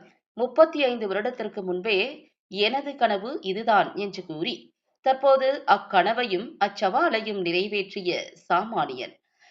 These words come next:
கோவை பேரூர் பகுதியில் பிரியா உணவு கேட்டரிங் நடத்தி வரும் லட்சுமி ராஜனின் மகனான பிரகாஷ் தேவராஜன். இவரது கேட்டரிங் நிறுவனத்தில் பணிபுரியும் சுமார் இருபத்தி ஆறுக்கும் மேற்பட்ட தொழிலாளர் சொந்தங்களான பெரியவர்கள் முதல் சிறியவர்கள் வரை விமானம் மூலம்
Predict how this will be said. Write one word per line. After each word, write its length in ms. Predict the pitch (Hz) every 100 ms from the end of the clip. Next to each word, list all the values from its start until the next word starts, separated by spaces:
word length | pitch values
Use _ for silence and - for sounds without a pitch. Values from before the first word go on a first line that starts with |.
| _ _
கோவை 360 | 247 233 226 226
பேரூர் 380 | 220 196 196 190
பகுதியில் 580 | 190 185 180 196 311 339
பிரியா 340 | 254 269 262
உணவு 320 | 247 226 240
கேட்டரிங் 440 | 220 202 208 202 196
நடத்தி 320 | 180 196 208
வரும் 300 | 196 202 -
லட்சுமி 480 | 185 208 - 262 202
ராஜனின் 420 | 190 190 202 190
மகனான 420 | 170 180 175 170 208 - - _ _ -
பிரகாஷ் 440 | 247 254 285 285 185
தேவராஜன். 680 | 214 214 202 170 156 - -
இவரது 340 | 220 226 214
கேட்டரிங் 500 | 196 190 196 208 196
நிறுவனத்தில் 580 | 170 185 190 190 190 175
பணிபுரியும் 580 | 170 180 185 180 165 -
சுமார் 340 | 214 185 180
இருபத்தி 360 | 170 180 185 185
ஆறுக்கும் 360 | 185 233 262
மேற்பட்ட 380 | 247 196 196 190
தொழிலாளர் 520 | 185 180 208 196 180
சொந்தங்களான 500 | 180 175 180 151 156 214 - - _ _ _ _ -
பெரியவர்கள் 520 | 254 302 339 311 247 220
முதல் 300 | 214 285 -
சிறியவர்கள் 540 | - 247 285 247 214
வரை 380 | 202 190 233 -
விமானம் 500 | 170 202 254 294 262
மூலம் 300 | 196 185 226